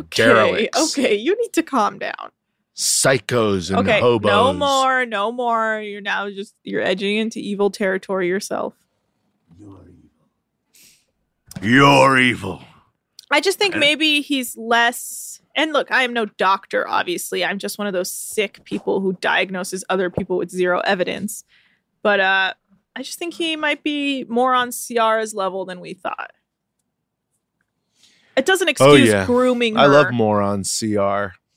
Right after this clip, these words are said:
Speaker 1: It doesn't excuse grooming her or whatever the fuck happened earlier in their lives, what we are not privy to, but
Speaker 2: Rape, rape of child, yeah.
Speaker 1: It's weird. It's weird. Well.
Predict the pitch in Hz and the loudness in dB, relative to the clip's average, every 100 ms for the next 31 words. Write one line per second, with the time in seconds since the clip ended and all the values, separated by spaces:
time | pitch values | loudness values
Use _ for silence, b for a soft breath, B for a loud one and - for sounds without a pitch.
0 | _ _ _ 247 247 302 320 294 - - | _ _ _ -4 0 -2 -2 -4 -6 -4
1 | 247 233 - - - 196 214 220 202 190 | -2 -2 -4 -10 -14 -6 0 0 0 -2
2 | 214 185 185 190 190 - 202 - - - | 0 0 0 -2 -2 -4 -8 -4 -4 -2
3 | 190 180 170 160 175 190 190 190 185 - | -4 -2 -4 -10 -6 -4 -2 -2 -4 -6
4 | - _ 196 180 185 185 190 196 185 175 | -12 _ -2 -2 0 -2 -4 -4 -4 -2
5 | 175 175 - - 202 190 190 180 180 175 | -2 -4 -4 -4 -4 -4 -4 -4 -4 -4
6 | 165 - - _ _ _ _ _ _ 98 | -2 -4 -10 _ _ _ _ _ _ -6
7 | 92 - - 95 92 95 - - 85 85 | -6 -8 -6 -4 -4 -6 -6 -4 -4 -4
8 | 85 87 85 - _ _ _ _ _ - | -6 -6 -8 -10 _ _ _ _ _ -14
9 | - - - - - b b b b b | -12 -10 -12 -16 -20 b b b b b
10 | b - _ - _ _ _ 233 247 | b -20 _ -20 _ _ _ 0 0